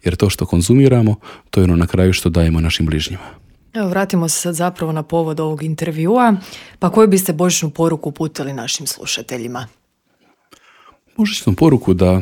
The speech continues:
Speaker 1: se usudimo pustiti malog Isusa da se rodi u našem srcu i da bi ga onda mogli donijeti braći i sestrama s kojima smo okruženi, braći i sestrama s kojim živimo.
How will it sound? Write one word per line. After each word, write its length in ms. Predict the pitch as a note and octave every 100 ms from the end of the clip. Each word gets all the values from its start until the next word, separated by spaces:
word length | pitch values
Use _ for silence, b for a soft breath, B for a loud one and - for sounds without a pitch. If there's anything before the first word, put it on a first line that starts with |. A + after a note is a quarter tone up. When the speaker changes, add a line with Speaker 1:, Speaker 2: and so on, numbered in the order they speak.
| F2+
Speaker 1:
se 180 | - G2+
usudimo 760 | A2 - A2 F#2 F2 F2 F2 F2+ b b b b _ -
pustiti 400 | - G#2+ - -
malog 340 | F#2 G2 F2+ G#2+
Isusa 600 | A2 - - F2+ E2+ E2+ -
da 220 | F2 F2
se 440 | - - F2 E2+ E2 -
rodi 320 | F#2 F2+ E2+
u 40 |
našem 360 | F#2 A#2 - G2+
srcu 460 | - A2+ - G2 F#2 B B B B B B -
i 240 | F2+ F2+ -
da 140 | F2+
bi 120 | F2 F2+
ga 140 | F2
onda 440 | F2 F2 E2+ E2+ F2
mogli 380 | F2+ E2+ E2+ E2+
donijeti 640 | F#2+ E2+ F2+ E2 - E2+ E2
braći 280 | E2+ F2 D#2+
i 40 |
sestrama 600 | - F2 - E2 E2+ E2 D#2+
s 60 |
kojima 240 | - E2+ E2+
smo 200 | - F#2+
okruženi, 420 | - F#2 F2 E2
braći 260 | F2 F2 -
i 40 |
sestrama 520 | - D#2+ - D#2+ E2
s 60 | -
kojim 180 | E2+ E2+
živimo. 400 | D#2+ A1 F2